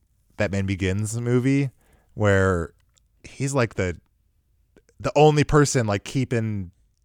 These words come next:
the whole family life together. <laughs> Like, he's, like, the only one. He's, he's, like, the shareholder,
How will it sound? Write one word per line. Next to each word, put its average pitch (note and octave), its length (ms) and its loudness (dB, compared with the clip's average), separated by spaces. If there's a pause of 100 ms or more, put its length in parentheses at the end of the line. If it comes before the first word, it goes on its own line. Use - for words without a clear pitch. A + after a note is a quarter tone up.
(200)
the G#2 140 -8
whole A2+ 540 2
family G#2+ 1000 -2 (440)
life G#2+ 640 -2 (140)
together. A2 480 -4 (140)
<laughs> - 100 -10
Like, F3 100 -2
he's, D#3 340 2
like, C#3 140 0
the A#2+ 140 2
only D#3 240 6
one. A2+ 320 2 (160)
He's, A#2+ 240 -8
he's, A#2+ 320 -2
like, A#2 180 -2
the G#2+ 120 -2
shareholder, G2+ 840 -2